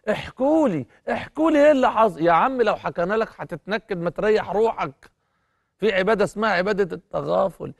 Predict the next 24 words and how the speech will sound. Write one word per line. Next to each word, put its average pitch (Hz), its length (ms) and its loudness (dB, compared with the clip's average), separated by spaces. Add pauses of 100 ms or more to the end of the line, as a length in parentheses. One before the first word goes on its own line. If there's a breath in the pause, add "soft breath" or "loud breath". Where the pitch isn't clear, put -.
(140)
يا 190 140 4
ابن 196 220 -2
الناس 180 400 -2
اعمل 208 260 -4
نفسك 196 340 -8
مش 151 120 -12
واخد 180 280 -4
بالك. 190 580 0 (800)
فسيدنا 214 520 0
يوسف 208 380 -2
عليه 180 160 -2
الصلاة 185 120 -8
والسلام 208 320 -4
واقف 196 520 2 (680)
وهم 302 320 4
اتكلموا، 220 680 0 (640)
قالوا: 220 280 4
"إن 185 120 0
يسرق"، 180 560 -2
اخواته 240 320 -2
بيقولوا 202 200 0
كده: 202 140 2
"إن 226 120 0
يسرق 226 440 2